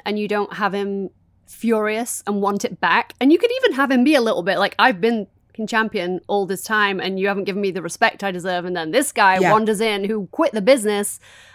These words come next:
Speaker 1: and now he
Speaker 2: Yep.
Speaker 1: wanders in and took my belt and you love this guy. Like, you could do
Speaker 2: Yep.
Speaker 1: that angle with him. Um, and I, if I was being really ballsy, I would have Page take it back off Punk in a career match.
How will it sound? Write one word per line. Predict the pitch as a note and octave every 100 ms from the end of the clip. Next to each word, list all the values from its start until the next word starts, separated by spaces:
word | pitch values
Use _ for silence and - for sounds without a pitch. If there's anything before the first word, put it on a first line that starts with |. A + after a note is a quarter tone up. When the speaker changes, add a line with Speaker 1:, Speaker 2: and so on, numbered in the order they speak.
| -
Speaker 1:
and | G#3+ G#3+
now | A#3
he | A#3
Speaker 2:
Yep. | G#3+
Speaker 1:
wanders | A#3 A3
in | A3+ A3
and | G3+
took | A#3+ -
my | G#3
belt | G#3+ G3+
and | G3
you | G#3+
love | G3 G#3 A3 G3+
this | C4 -
guy. | D4 D4 D#4 D#4+ - -
Like, | A#3
you | A3 D4+
could | G4+ B3+
do | A3+
Speaker 2:
Yep. | D4+
Speaker 1:
that | B3+ -
angle | G#3 G#3 G3
with | F#3
him. | G3+ F#3+ F#3 G#3+ - - -
Um, | A3 G#3+ A3 -
and | A3
I, | A3 G#3+ - _ _ -
if | G#3+ -
I | G#3 A#3+
was | A#3+ G3
being | A#3 A3+ G#3 G3 - -
really | D3+ F#3 C4+ E4 D#4+
ballsy, | E4+ E4+ E4 F4 F4 F4 E4+ - - _
I | G#3+ A3+ G#3+ A3 G#3
would | G3 G#3 G3+ -
have | - A3 G#3+ G3 - _ -
Page | - A3 A3 G#3 - - - _ _ -
take | A#3 A#3
it | B3
back | A3+ A3+ B3
off | A3
Punk | - B3 -
in | B3
a | B3+
career | - B3 D#4
match. | G3 - - -